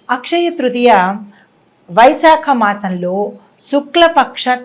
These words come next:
తదియ నాడు వస్తుంది. అయితే ఈ అక్షయ తృతీయ అనగానే ప్రతి ఒక్కళ్ళకి బంగారం కొనడము అనేది మాత్రమే గుర్తుకొస్తుంది. కానీ అది తర్వాత అంశమైతే,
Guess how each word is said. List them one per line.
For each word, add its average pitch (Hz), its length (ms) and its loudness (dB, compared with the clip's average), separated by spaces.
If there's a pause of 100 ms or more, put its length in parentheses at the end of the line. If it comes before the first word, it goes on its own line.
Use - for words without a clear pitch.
(160)
తదియ 277 360 2
నాడు 185 540 -2 (260)
వస్తుంది. 139 460 -14 (460)
అయితే 330 180 -2 (180)
ఈ 262 60 2
అక్షయ 311 400 0
తృతీయ 285 420 0 (300)
అనగానే 247 440 -4
ప్రతి 233 320 -8
ఒక్కళ్ళకి 240 580 -4 (560)
బంగారం 240 480 2
కొనడము 214 520 0 (240)
అనేది 214 420 -2
మాత్రమే 240 600 -2
గుర్తుకొస్తుంది. 190 840 -6 (440)
కానీ 247 280 0 (420)
అది 208 300 -2 (1000)
తర్వాత 285 380 2
అంశమైతే, 208 640 -4